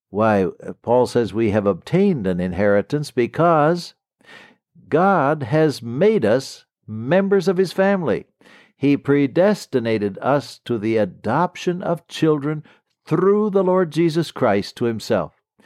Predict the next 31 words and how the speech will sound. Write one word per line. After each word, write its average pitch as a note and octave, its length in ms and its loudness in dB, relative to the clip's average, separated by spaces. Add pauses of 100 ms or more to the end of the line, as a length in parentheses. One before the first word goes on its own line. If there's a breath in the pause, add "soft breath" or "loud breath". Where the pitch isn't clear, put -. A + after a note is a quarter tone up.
(380 loud breath)
And C#3 280 0
so G3 520 0
we C#3+ 180 0
haven't F3 240 2
received, C#3+ 600 0
says A2+ 260 0
Paul G#2 360 0
in G#2 120 -6
Romans G#2 400 -2
eight, A2+ 240 0
the F#2+ 100 -6
spirit B2+ 440 2
of F#2 160 0
bondage A2 440 0
again G#2+ 300 -2
to G2+ 100 -4
fear, C3 380 0 (320 soft breath)
but A#2+ 180 0
we D#3 180 2
have F#3 120 0
received C#3 460 0
the B2 100 0
spirit G3 460 2
of F#3+ 80 0
adoption D3 640 0
whereby C3+ 460 2
we B2+ 200 0
cry, A#2 500 0 (340 loud breath)
"Abba, G#2+ 560 2 (180 soft breath)
Father, F#2 640 -2 (320)
Papa, F2+ 520 -6